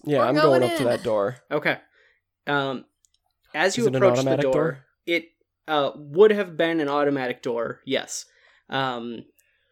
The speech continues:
Speaker 3: however, you notice that sort of, like, seeping out through the cracks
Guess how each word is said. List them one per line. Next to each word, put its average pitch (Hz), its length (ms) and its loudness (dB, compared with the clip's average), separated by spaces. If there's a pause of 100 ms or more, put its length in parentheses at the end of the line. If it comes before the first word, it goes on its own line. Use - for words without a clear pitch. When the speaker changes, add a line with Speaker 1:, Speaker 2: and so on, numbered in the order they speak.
(360)
Speaker 3:
however, 156 540 2
you 151 340 -6
notice 156 540 0
that - 320 -4
sort 151 200 -4
of, 131 60 -14
like, 135 120 -2
seeping 160 420 -4
out 131 240 -4
through 135 300 -8
the 131 100 -4
cracks - 600 -8